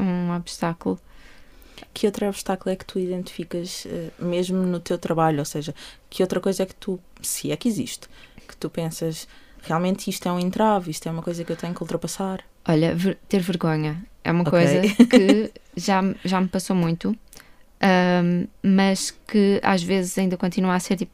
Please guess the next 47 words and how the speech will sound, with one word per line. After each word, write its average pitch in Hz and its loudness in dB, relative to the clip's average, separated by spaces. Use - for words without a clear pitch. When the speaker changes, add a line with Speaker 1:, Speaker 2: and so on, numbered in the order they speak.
Speaker 1:
"Tenho 240 2
vergonha 247 0
de 247 -8
estar 240 -4
a 233 -2
publicar 247 0
isto, - -10
tipo, 180 -4
o - -14
que 226 2
é 226 2
que 240 0
as 233 -4
pessoas 233 -2
vão 240 2
dizer?" 233 0
E 240 4
isso 247 2
era 247 4
um 247 4
entrave, 240 2
isso - -4
foi 233 4
um 233 6
entrave 208 2
para - -4
eu 214 2
não 220 2
ter 214 -2
que, - -10
se - -8
calhar, 214 2
começado 208 -2
com 208 0
receitas 196 -2
logo 202 0
no, 196 2
no 196 0
Instagram. 196 0
Porque 196 4
Speaker 2:
Ok. 185 -6
Speaker 1:
no 233 8
TikTok, 196 0
eu 196 2
não 208 4
sei 202 -2
se 175 -2